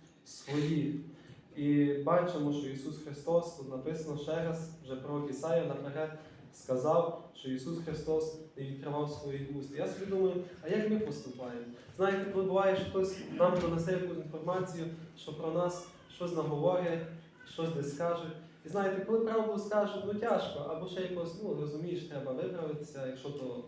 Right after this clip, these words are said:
ну, стосується дійсності. Але як буває, ми реагуємо, коли на нас говорять якусь неправду, коли нас обливають якоюсь грязю,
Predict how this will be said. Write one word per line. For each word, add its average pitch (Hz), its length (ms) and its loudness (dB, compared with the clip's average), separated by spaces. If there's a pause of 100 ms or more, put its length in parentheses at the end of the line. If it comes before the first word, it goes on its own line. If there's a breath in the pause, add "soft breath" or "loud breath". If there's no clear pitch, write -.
ну, 127 100 -6
стосується 131 640 -4
дійсності. 147 480 -8 (300 loud breath)
Але - 160 2
як 247 160 6
буває, 220 440 6 (220)
ми 180 120 0
реагуємо, 180 640 2
коли 170 200 -4
на 165 80 -4
нас 165 220 0
говорять 156 320 -4 (100)
якусь 147 200 -8
неправду, 127 560 -8
коли 185 120 0
нас 170 160 2 (320 loud breath)
обливають 160 500 4
якоюсь 151 400 0
грязю, 175 420 0